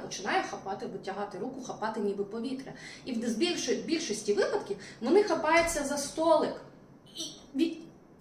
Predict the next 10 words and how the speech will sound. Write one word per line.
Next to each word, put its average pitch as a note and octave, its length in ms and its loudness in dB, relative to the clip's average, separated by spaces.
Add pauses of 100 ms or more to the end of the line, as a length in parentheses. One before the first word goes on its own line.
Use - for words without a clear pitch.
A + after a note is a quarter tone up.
(580)
від C4+ 220 -2
нього C#4+ 320 2
відштовхуються. - 880 0 (400)
Про D#4+ 180 4
ноги G#4 420 8
там C4+ 160 8
мова D4+ 340 8
не C4 340 6
йде A#3+ 320 6
взагалі. G#3 720 6